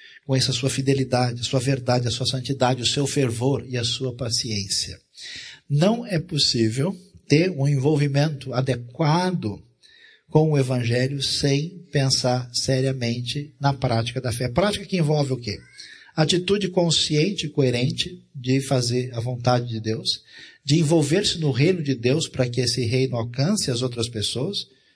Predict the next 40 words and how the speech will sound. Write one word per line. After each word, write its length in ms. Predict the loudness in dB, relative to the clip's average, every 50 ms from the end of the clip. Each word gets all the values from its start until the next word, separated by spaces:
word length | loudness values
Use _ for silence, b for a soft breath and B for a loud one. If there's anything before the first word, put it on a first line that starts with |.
| b b
Você 160 | 0 2 2
não 140 | 2 2 0
pode 300 | 0 2 2 2 2 2
ser 220 | 0 2 2 0 0
um 240 | 0 -2 -6 -8
cristão 720 | -2 0 2 2 4 2 0 0 0 0 0 0 -2 -6 B B B B B B B B B _
que 180 | 2 2 2 2
pensa 720 | 4 4 4 4 6 4 2 0 0 -2 -6 -8 -10 -6
naquilo 400 | -2 -2 -2 0 0 0 0 0
que 120 | 0 -2 -2
você 320 | 0 0 0 0 0 0
recebe, 500 | -2 0 0 0 0 0 0 0 0 0
que 140 | -2 0 0
a 20 |
sua 240 | 0 0 2 0 0
vida 320 | 0 2 0 0 0 0 0
não 80 | 0
é 80 | 0 0
fonte 320 | 0 0 -2 -2 -2 -4
de 80 | -4 -2
bênção 420 | 0 2 2 2 0 -2 -2 -6
pra 160 | -6 -4 -4
ninguém. 520 | -2 -2 0 0 2 2 2 0 0 -4 B B B B B B B B B B _
E 440 | 4 4 6 6 4 2 0 -2 B B B B B B _ 2
uma 500 | 4 4 4 4 2 0 0 0 0 B B B B B _
atitude 920 | 0 0 0 0 0 -2 -4 -2 -2 0 2 2 2 2 0 0 -2 -2 B B B B B B B B _ 0
claramente 760 | 2 4 4 4 2 2 2 0 0 -2 -2 -4 -6 -8 -6
de 140 | -2 -2 0
uma 160 | 0 0 0
pessoa 480 | 0 2 2 2 0 0 0 -2 -2
que, 560 | -2 0 2 2 2 2 0 -4 -10 -18 -20 -4
com 240 | 0 2 2 4 4
a 80 | 2
sua 600 | 0 0 -2 -2 -2 -2 0 0 0 0 0 0
atitude 560 | 0 -2 -2 -2 -4 -6 -2 0 0 0 0 -2
e 20 |
postura, 560 | -2 0 0 -2 0 0 0 0 0 0 -2 -4
sempre, 960 | -4 -4 -2 -2 -2 -2 -2 -2 -2 0 2 2 2 2 0 -2 -4 -4 -6
preste 320 | -2 0 0 0 0 -2 -2
atenção 540 | 0 0 2 2 2 0 0 -2 -2 -4